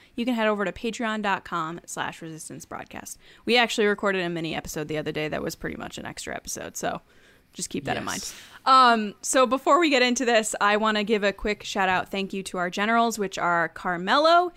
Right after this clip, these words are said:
Speaker 1: Andrew Staley, Jeremy Myers, Neil Shaw, David Probus, John Reese, Micah Harrison, Tampa Movie Guy, Michael Gaines, Jetta Rosewater, Beer Fett, Bethany, uh, Russ Harbinson,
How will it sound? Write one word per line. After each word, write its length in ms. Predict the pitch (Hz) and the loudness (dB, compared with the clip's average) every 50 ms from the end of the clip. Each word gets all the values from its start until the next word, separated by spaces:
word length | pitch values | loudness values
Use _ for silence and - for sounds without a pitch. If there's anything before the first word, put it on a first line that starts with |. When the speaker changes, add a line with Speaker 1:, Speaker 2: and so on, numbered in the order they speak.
| - - - _ _ | -14 -20 -20 _ _
Speaker 1:
Andrew 280 | 214 226 214 190 196 190 | -2 -2 -2 -2 -4 -6
Staley, 440 | - - 247 240 240 240 247 247 | -2 0 2 2 4 2 2 0
Jeremy 380 | 214 - 320 339 359 349 320 277 | -2 0 2 2 4 4 2 2
Myers, 460 | 240 233 214 202 202 208 208 208 - | 2 2 2 2 2 2 0 -2 0
Neil 280 | 254 269 311 320 311 294 | 0 2 2 2 2 0
Shaw, 420 | - - 220 196 202 196 190 196 | 0 0 2 4 6 6 4 2
David 460 | 202 190 - 240 285 311 277 269 208 | 0 -2 0 0 0 2 0 -2 -2
Probus, 480 | - 220 196 190 185 196 190 190 - - | -2 -2 -2 -2 0 -2 -2 -4 -6 -8
John 320 | - - 247 277 311 294 | 0 4 4 4 4 4
Reese, 460 | 254 220 214 208 - - 196 190 190 180 | 0 -2 -4 -4 -6 -6 -6 -6 -6 -4
Micah 340 | 202 202 233 311 339 - 311 | -2 2 2 2 2 0 -4
Harrison, 640 | 220 226 202 196 190 196 - - 202 196 190 190 - - | -4 -2 -2 -2 -4 -4 -4 -4 -4 -4 -4 -4 -8 -10
Tampa 380 | - - - 285 349 349 320 269 | -12 -6 -2 -2 0 0 0 0
Movie 280 | 233 208 202 196 196 | 0 0 0 -2 -2
Guy, 340 | 175 190 185 180 180 180 - - | 0 0 2 2 2 0 -2 -4
Michael 380 | 185 185 190 220 240 - 330 269 | -2 0 0 0 2 0 -2 0
Gaines, 420 | 247 247 240 240 240 240 233 - - - | 2 0 0 0 0 -2 -2 -4 -8 -10
Jetta 280 | 185 - 277 320 320 285 | -2 2 4 4 4 4
Rosewater, 600 | 254 220 214 214 214 220 208 202 202 202 208 208 - - - - _ _ _ _ | 2 2 2 0 0 2 2 2 2 0 -2 -2 -6 -16 -20 -20 _ _ _ _
Beer 260 | - 226 262 311 349 349 | -2 0 0 2 0 0
Fett, 460 | 339 - - 156 165 226 - - - - - - | 0 0 2 2 2 2 -2 -8 -14 -16 -14 -6
Bethany, 520 | - 165 143 - - 190 190 220 285 339 - - - - - - | -4 -4 -4 -4 -6 -6 -2 0 0 -2 -2 -6 -16 -20 -20 -2
uh, 260 | - 202 202 202 190 - - | 2 2 4 4 4 2 0
Russ 380 | 196 208 226 269 254 - - | 0 2 2 2 2 0 -8
Harbinson, 800 | - - 240 240 233 262 269 269 269 - 285 277 277 277 277 285 | -4 0 2 2 4 4 2 0 0 0 0 0 2 0 0 -2